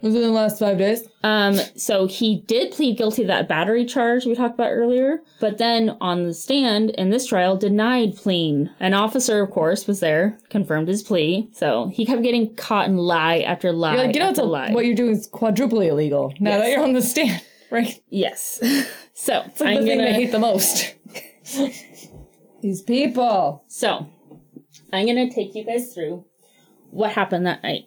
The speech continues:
Speaker 2: according to Lorena. And there are some little bits that I'm, that are like, "Well, maybe this, maybe that, whatever."
Speaker 1: Yeah.
Speaker 2: But this is basically the story from Lorena.
Speaker 1: So this is the night.
Speaker 2: The night of. All right.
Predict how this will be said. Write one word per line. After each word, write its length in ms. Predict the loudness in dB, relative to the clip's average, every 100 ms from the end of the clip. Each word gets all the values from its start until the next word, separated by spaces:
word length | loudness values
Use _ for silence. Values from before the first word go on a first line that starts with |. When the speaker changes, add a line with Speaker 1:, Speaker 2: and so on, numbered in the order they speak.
| -8
Speaker 2:
according 380 | -4 0 0 0
to 100 | 0
Lorena. 500 | 0 2 2 0 -2 -8 -20 -20 -10 -2
And 140 | 2
there 140 | 2
are 80 | 2
some 200 | 2 2
little 220 | 2 2 2
bits 220 | -2 -2
that 100 | 0
I'm, 220 | 0 -2 -2
that 200 | -2 0
are 100 | 2
like, 280 | 0 0 -6 -16 -18 -6
"Well, 140 | -2
maybe 220 | 2 2 2
this, 220 | 0 0
maybe 180 | 0 2
that, 140 | 2
whatever." 380 | 2 2 2 0
Speaker 1:
Yeah. 280 | 0 0 -2 -6
Speaker 2:
But 140 | -4 0
this 180 | 0 2
is 220 | 0 0
basically 1200 | 0 0 0 -2 0 2 2 -2 -8 -16 -20 -20 _
the 100 | -4 -2
story 300 | 0 0 0
from 180 | -4
Lorena. 360 | -4 -4 -6 -12 -18
Speaker 1:
So 160 | -6 -2
this 200 | -2 0
is 240 | -2 -2
the 120 | -4 -2
night. 540 | -2 -4 -6 -10 -16 -18 -10 -4
Speaker 2:
The 100 | 0
night 220 | 0 0
of. 80 | -4 -4
All 80 | -2
right. 140 | -2